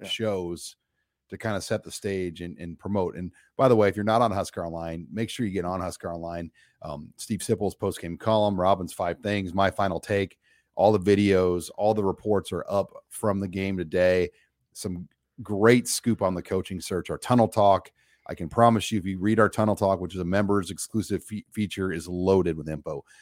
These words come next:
Speaker 2: um, stuff that you will see nowhere else about the Nebraska coaching search, um, as well as Sipple's latest post from last night about Matt Rhule.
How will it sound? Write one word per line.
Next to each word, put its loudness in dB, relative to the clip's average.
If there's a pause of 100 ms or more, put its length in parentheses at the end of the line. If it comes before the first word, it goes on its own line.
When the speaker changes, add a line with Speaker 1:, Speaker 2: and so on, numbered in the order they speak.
(160)
Speaker 2:
um, -6
stuff 0
that -2
you -2
will -2
see -6
nowhere 4
else 0
about -2
the -4
Nebraska 0
coaching -6
search, -8 (400)
um, -2
as -2
well 8
as 0
Sipple's -2
latest 0
post -4
from -6
last -2
night -2
about -4
Matt -2
Rhule. 4